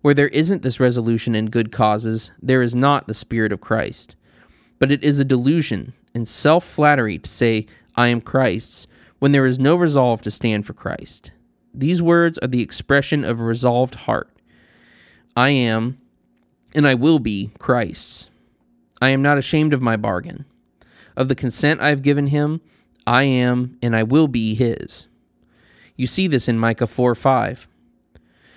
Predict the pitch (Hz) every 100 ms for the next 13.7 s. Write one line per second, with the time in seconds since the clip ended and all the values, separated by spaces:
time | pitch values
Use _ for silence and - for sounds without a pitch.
0 | _ - 156 - 196 175 139 131 123 123
1 | 92 82 - - 139 156 139 131 104 95
2 | 113 117 120 117 117 113 117 107 90 120
3 | _ _ _ _ - 139 131 127 127 131
4 | 139 135 113 95 82 58 - _ _ -
5 | 123 120 151 175 160 147 147 139 131 120
6 | 123 123 120 117 113 117 147 147 135 131
7 | 127 117 117 - - - 123 131 - 120
8 | 117 98 82 65 - _ _ _ _ _
9 | _ _ _ _ _ _ - _ _ -
10 | - 160 139 170 190 - 135 139 143 147
11 | 147 139 123 - 135 127 143 135 - 151
12 | 98 101 - - _ - 107 120 135 131
13 | - 156 120 69 - - -